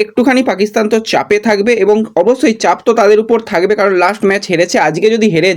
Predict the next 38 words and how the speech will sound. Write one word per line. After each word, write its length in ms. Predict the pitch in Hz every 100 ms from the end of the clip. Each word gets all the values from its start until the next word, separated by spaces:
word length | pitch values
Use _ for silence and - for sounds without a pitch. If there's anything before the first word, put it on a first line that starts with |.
| 170
যায় 200 | 202 277 - - - _ -
অফিসিয়ালি 420 | 214 196 233 226 220
তারা 140 | 202 247
ছিটকে 320 | - 156 - 135
যাবে। 220 | 120 113 110 - - -
তো 40 | 156 160
সেক্ষেত্রে 400 | 202 247 240 254 254
তাদের 200 | 196 233 240
উপর 140 | 269 -
চাপ 160 | 247 247 - 170
অনেক 180 | 214 180 143
বেশি 200 | 139 151
এবং 100 | 180 190 131
বাবার 240 | 139 170 220
যেরকমভাবে 540 | 175 175 226 208 208 214 151
ব্যাটিং 260 | 110 190 220 240
করছে, 280 | 226 226 262 262 - - -
তো 60 | 233
সেই 140 | 254 247 170
ব্যাটিংও 360 | 156 226 240 240
কিন্তু 200 | 233 226 208
যথেষ্ট 280 | 208 190 202 233 226
চিন্তায় 360 | 160 151 180 165
রাখবে 200 | 151 170 208
পাকিস্তানকে 560 | 135 - 170 - 139 143
এবং 100 | 208 233
অনেকটা 220 | 226 240 254 -
স্লো 220 | - 240 254
ব্যাটিং 260 | 208 202 220 220
তাদের। 220 | 202 226 240 - - -
আর 80 | 143 143
আজকে 220 | 170 185 247
যেরকম 300 | 208 214 262 226 -
পিচ, 220 | 226 220 - - -
সেই 140 | 220 220
পিচে 240 | 190 214 240
কিন্তু 240 | 233 226 254 - 151
অবশ্যই 380 | 202 - 254